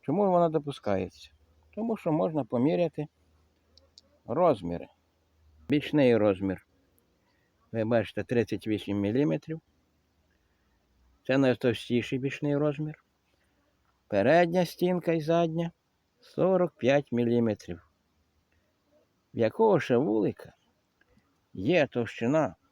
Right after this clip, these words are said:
сорок п'ять на тридцять вісім міліметрів корпусу.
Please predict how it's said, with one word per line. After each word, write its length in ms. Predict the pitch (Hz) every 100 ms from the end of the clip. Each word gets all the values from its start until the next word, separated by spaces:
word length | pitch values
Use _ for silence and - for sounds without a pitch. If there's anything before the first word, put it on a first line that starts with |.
| _ _ _ _
сорок 340 | - 117 104 -
п'ять 340 | 156 95 -
на 80 | 90
тридцять 420 | - 113 - 87
вісім 300 | 117 110 92
міліметрів 600 | 87 92 165 - 135 - - _ - - _ _ _ _ _ _
корпусу. 640 | - 196 143 - - -